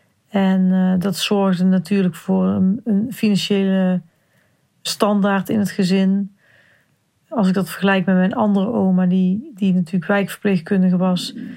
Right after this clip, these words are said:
was de moeder van mijn moeder echt, eh, ja, die hadden echt wel rijkdom. Die hadden echt wel een levens-, een hoge levensstandaard.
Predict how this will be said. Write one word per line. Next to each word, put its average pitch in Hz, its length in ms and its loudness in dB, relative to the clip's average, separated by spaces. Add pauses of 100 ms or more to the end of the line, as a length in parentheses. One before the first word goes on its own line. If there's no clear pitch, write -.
(480)
was 208 260 -2
de - 80 -2
moeder 196 320 4
van 185 180 0
mijn 185 160 4
moeder 185 360 2
echt, - 340 -4
eh, 185 320 2 (560)
ja, 196 140 0
die 190 120 2
hadden 190 220 0
echt 180 200 -2
wel 185 300 2
rijkdom. 190 600 2
Die 202 140 2
hadden 180 240 0
echt 190 220 -4
wel 185 380 2
een 180 240 2
levens-, 190 460 0
een 220 120 2
hoge 185 320 2
levensstandaard. 202 1040 0